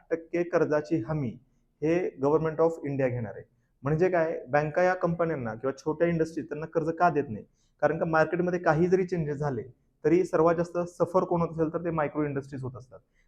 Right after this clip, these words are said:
जसं नोटबंदीच्या काळामध्ये सर्वात जास्त तोटा झाला होता या मायक्रो इंडस्ट्रीजना, जीएसटीच्या वेळेस पण सर्वात जास्त तोटा झाला होता मायक्रो इंडस्ट्रीजना, कारण त्यांच्याकडे अडॉप्ट होण्यासाठी तेवढं कॅपिटल किंवा तेवढी, अ, टेक्निकल कॅपॅबिलिटी नसते. So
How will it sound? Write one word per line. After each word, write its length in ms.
जसं 340
नोटबंदीच्या 520
काळामध्ये 400
सर्वात 240
जास्त 160
तोटा 260
झाला 200
होता 180
या 80
मायक्रो 280
इंडस्ट्रीजना, 460
जीएसटीच्या 460
वेळेस 220
पण 220
सर्वात 260
जास्त 200
तोटा 160
झाला 120
होता 140
मायक्रो 340
इंडस्ट्रीजना, 400
कारण 280
त्यांच्याकडे 480
अडॉप्ट 340
होण्यासाठी 440
तेवढं 200
कॅपिटल 440
किंवा 120
तेवढी, 440
अ, 340
टेक्निकल 440
कॅपॅबिलिटी 680
नसते. 320
So 180